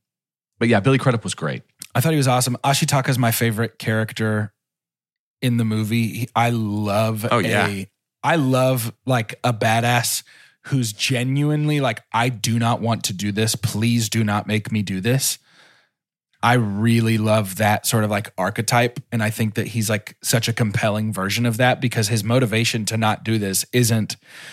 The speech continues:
Speaker 2: like, "I will reap destruction if unleashed." But it's like, "I don't want
Speaker 1: Yeah.
Speaker 2: to, I want everybody to just be kind and exist. I don't want to fight, but
Speaker 1: Yeah.
Speaker 2: I will
Speaker 3: Yeah.
Speaker 2: ruin you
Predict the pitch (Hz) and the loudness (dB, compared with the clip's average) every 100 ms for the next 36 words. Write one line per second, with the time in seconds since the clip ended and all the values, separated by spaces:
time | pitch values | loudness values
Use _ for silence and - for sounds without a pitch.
0 | - 113 98 - - - _ _ _ - | -6 0 0 -2 -20 -20 _ _ _ -2
1 | 101 82 82 98 87 - - - - 85 | -2 -2 -6 -6 -6 -4 -4 -2 -2 -2
2 | - 87 82 90 92 95 98 87 - - | -2 -2 -4 -4 -4 -4 -4 -2 -4 0
3 | 120 117 123 101 - - _ _ _ - | 0 2 2 2 -2 -16 _ _ _ -4
4 | 131 139 135 123 123 - 120 95 - 120 | -2 0 -2 0 -2 0 -4 -6 -4 -2
5 | 123 127 123 - 120 135 123 123 117 - | 0 0 -2 -2 0 0 0 -2 -2 -2
6 | 120 107 95 127 117 104 123 110 101 - | -2 -2 -2 0 0 0 -2 -2 -4 -6
7 | 110 110 120 110 107 101 90 107 123 110 | -2 0 2 0 0 -2 -2 0 2 2
8 | - - 107 101 110 95 107 117 - 110 | 0 -2 -4 -2 -2 -2 -2 -2 -2 -2
9 | 107 101 95 117 107 98 92 92 143 143 | -2 -2 0 2 2 0 0 2 4 4
10 | 101 80 - | 0 -6 -12